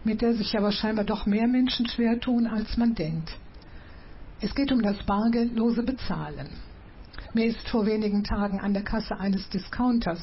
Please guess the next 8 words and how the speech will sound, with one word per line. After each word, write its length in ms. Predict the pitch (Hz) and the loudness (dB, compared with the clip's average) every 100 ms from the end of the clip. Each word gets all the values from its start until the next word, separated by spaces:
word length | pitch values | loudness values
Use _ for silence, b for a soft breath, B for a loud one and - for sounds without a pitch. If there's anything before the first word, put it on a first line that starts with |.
| - 190 | -8 -2
wieder 300 | 220 277 254 | 0 2 2
einmal 300 | 233 233 233 | 4 4 4
passiert, 560 | 226 - 220 214 214 - - - | 0 -2 0 0 -2 -8 -12 -6
was 120 | - - - | -4 -4 -2
viele 240 | 214 185 | 2 2
Menschen 360 | 180 190 - 254 | 2 0 -2 -2
kennen 360 | 240 202 180 | 0 2 2
dürften. 540 | 175 160 160 - - | 0 -2 -2 -6 -10